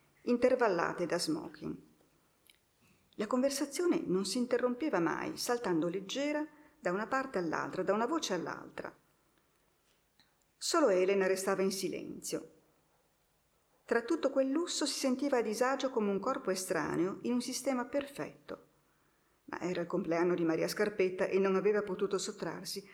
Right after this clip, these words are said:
alla sua richiesta di aiutarla con il trucco. Trucco. Un teatro nel teatro.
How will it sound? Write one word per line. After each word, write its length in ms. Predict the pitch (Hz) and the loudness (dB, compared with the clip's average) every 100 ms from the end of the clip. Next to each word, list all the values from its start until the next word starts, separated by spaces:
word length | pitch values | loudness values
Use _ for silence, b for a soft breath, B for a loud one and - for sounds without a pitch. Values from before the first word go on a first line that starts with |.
| B | B
alla 140 | - 214 | 0 2
sua 180 | 240 | 2
richiesta 380 | 233 - 247 220 | 0 0 -2 0
di 120 | 175 | 0
aiutarla 420 | 202 226 170 160 165 | 0 0 -2 0 0
con 160 | 180 | 2
il 140 | 170 - | 2 0
trucco. 540 | 156 143 - - - _ _ _ _ - _ | -6 -6 -12 -18 -20 _ _ _ _ -20 _
Trucco. 460 | 175 160 - - B B B B B - | -8 -8 -8 -12 B B B B B 0
Un 160 | 190 185 | 0 2
teatro 360 | 170 170 160 | 2 2 2
nel 180 | 156 156 | 0 0
teatro. 600 | 160 160 - - - | 0 -2 -2 -8 -10